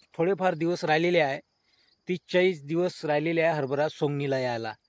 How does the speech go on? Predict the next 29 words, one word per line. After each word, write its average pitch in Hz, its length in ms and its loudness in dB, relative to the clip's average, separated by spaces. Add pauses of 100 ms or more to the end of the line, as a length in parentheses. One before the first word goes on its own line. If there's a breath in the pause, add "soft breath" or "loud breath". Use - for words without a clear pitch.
(440)
तर 135 40 -10
जसं 160 380 -2
माझा 160 340 0
हरभरा 156 380 0
आहे 151 280 0
या 135 220 -2 (640)
जाकीब 143 380 -4
ब्याण्णव 143 360 0
अठरा 139 160 -4
बीज 139 160 -4
आहे, 131 240 2
हे 127 280 -2 (560)
मागील 135 360 -4
साठवणूक 170 580 -2
ठेवलेलं 156 360 0
बीज 139 240 -2
आहे. 123 160 0 (760)
तर 120 80 -14
बघा, 135 260 -2 (1080)
तर - 60 -6 (100)
आपला 185 360 0
हरभऱ्याला 175 500 0
झालेल्या 156 400 0
आजच्या 156 240 -4 (100)
तारखेत 151 240 -8
सत्याहत्तर - 520 -8
दिवस 123 260 -8
पूर्ण 113 300 -16 (120)
कंप्लीट. 123 480 -6